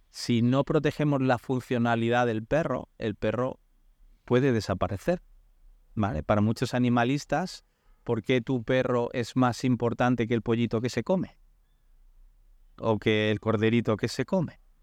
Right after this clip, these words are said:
¿Eh? Entonces, tú no puedes tener un, un, para estas personas que se llevan al extremo esa visión, todos tenemos que ser veganos,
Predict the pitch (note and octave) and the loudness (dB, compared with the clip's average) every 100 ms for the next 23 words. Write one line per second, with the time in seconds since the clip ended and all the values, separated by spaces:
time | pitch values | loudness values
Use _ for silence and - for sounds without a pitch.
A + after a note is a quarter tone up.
0 | _ _ - B1 B2+ F3+ F3 A2 A#2 A2 | _ _ -10 -4 -2 0 -2 0 0 -2
1 | - _ _ _ C3 C3 C3+ C3+ B2+ C3 | -6 _ _ _ -2 0 2 0 0 0
2 | D#3 D#3+ - B2+ A2+ G#2+ G#2 G#2 - - | 0 -2 0 0 2 2 0 -4 -12 -20
3 | _ - B2 A#2 A2 G2+ G#2 G#2 - G#2 | _ -8 -2 0 2 2 2 0 0 2
4 | G#2+ G#2+ - B2+ A#2+ - - A2 - D3 | 2 0 0 0 0 -4 -4 -4 -2 0
5 | C#3 A#2 - G#2 G2 - F#2+ G2 G2+ G#2 | 0 -2 -2 0 0 -2 -2 0 2 0
6 | G2+ - D3 D3 G#2 G2+ G#2+ G2+ - C3+ | -2 0 2 4 2 -2 -6 -6 -4 0
7 | C#3 F#3 A3+ _ - G2+ F2+ G2 F#2 F#2+ | 0 -2 -6 _ -4 -2 0 0 -2 -2
8 | G2 A2+ A2+ D3 F3 F3+ G3 - | -4 -2 -2 0 0 0 -4 -8